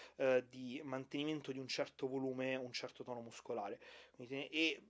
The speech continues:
lo-, logicamente un altro discorso è: cerca di tenere anche una quota glucidica abbastanza alta, non scendere troppo da quel punto di vista. Tommaso Carigi: "Ho acquistato Kratos e settimana prossima lo inizierò. La domanda è come capire i distretti ai quali bisogna puntare, non riesco a capire i miei reali punti carenti."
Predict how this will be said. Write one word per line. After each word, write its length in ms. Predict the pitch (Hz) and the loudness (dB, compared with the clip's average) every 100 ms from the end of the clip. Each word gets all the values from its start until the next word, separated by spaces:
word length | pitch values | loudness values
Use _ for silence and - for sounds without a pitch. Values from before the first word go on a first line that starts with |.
| - | -4
lo-, 240 | 165 165 | 2 4
logicamente 640 | 175 160 165 175 185 170 147 | 6 6 6 6 2 2 4
un 60 | |
altro 220 | 147 - | 2 2
discorso 480 | 151 - 147 - 151 | -4 0 -2 2 6
è: 220 | 139 127 - - - - _ _ - | 8 8 4 -10 -20 -20 _ _ 0
cerca 340 | - 170 170 | 4 6 6
di 80 | 151 | 4
tenere 300 | 151 147 143 | 2 2 4
anche 180 | 139 139 | 2 0
una 80 | 135 | 0
quota 200 | 131 131 | 0 0
glucidica 460 | 131 131 135 127 | -2 -2 -2 0
abbastanza 520 | 123 127 - 127 - 120 | -2 -2 -8 -6 0 4
alta, 340 | 117 - 120 | 4 2 -4
non 380 | 123 123 123 120 | -2 -4 -4 -8
scendere 460 | - - 123 123 120 | -4 -4 -4 -4 -4
troppo 320 | 127 113 127 | -2 -4 -2
da 60 | 117 | -4
quel 140 | 117 | -4
punto 300 | - 117 120 | -10 -10 -8
di 80 | 110 | -8
vista. 340 | 107 - - - - - - - - - - _ _ _ _ _ _ - - | -6 -6 -8 -16 -20 -18 -18 -18 -18 -20 -20 _ _ _ _ _ _ -20 -4
Tommaso 300 | - 180 180 | 4 6 8
Carigi: 300 | 170 160 131 | 6 4 4
"Ho 40 | 139 | 2
acquistato 380 | - - 196 165 | 2 4 4 6
Kratos 480 | 185 214 214 - | 6 6 4 -2
e 20 | 160 | -4
settimana 380 | - 165 160 | -4 2 4
prossima 340 | 160 170 - 147 | 4 2 2 -4
lo 60 | |
inizierò. 400 | 135 - 147 127 | -4 -4 0 4
La 100 | 120 | 4
domanda 380 | 135 175 180 156 | 4 4 6 4
è 80 | 131 | 4
come 360 | - 190 185 - | 0 2 2 0
capire 460 | - 143 160 156 139 | -4 -4 0 0 0
i 40 | |
distretti 440 | 131 - 151 - | -4 -6 -6 -6
ai 60 | 135 | -2
quali 140 | 139 | 0
bisogna 320 | 135 127 131 120 | 0 -4 -8 -8
puntare, 440 | 123 120 160 160 | -10 2 4 4
non 100 | 131 | 2
riesco 260 | 139 139 143 | -4 -4 -6
a 40 | |
capire 260 | - 151 151 | -6 -4 -4
i 20 | |
miei 140 | 135 | -2
reali 260 | 127 135 127 | 0 0 0
punti 260 | 131 127 | -6 -8
carenti." 480 | 120 117 110 110 127 | -4 -4 -6 -10 -14